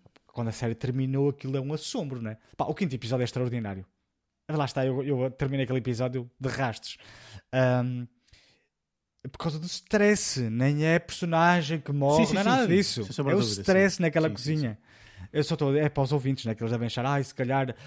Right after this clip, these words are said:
Speaker 1: aquele, aquele episódio morre alguém no fim", é muito, não, não é nada disso, é só o stress do trabalho deles é que me deixa, deixou-me a mim,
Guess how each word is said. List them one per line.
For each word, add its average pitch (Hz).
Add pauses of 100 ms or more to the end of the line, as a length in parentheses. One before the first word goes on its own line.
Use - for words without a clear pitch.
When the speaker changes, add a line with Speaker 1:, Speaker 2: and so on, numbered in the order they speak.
(120)
Speaker 1:
aquele, 127
aquele 139
episódio 131
morre 127
alguém 127
no 127
fim", 117
é 117
muito, 117 (260)
não, 127
não 123
é 131
nada 190
disso, 160
é 113
só 127 (380)
o 139
stress 160
do 139
trabalho 139
deles 143
é 151
que -
me 139
deixa, 143
deixou-me 127
a 135
mim, 135